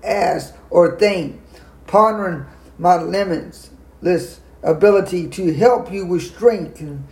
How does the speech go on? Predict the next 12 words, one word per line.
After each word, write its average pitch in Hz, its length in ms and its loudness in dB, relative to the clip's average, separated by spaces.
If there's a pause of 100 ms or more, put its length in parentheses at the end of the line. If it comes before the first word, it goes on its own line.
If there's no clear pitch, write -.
(240)
your 196 200 4
faith 151 460 0 (340)
and 190 160 0
encourage 240 640 2
you 196 160 -8
to 175 160 -8
pray 190 300 -2
boldly. 170 760 2 (680)
Praying 262 420 2
in 240 160 0
my 226 160 4
name 220 580 -6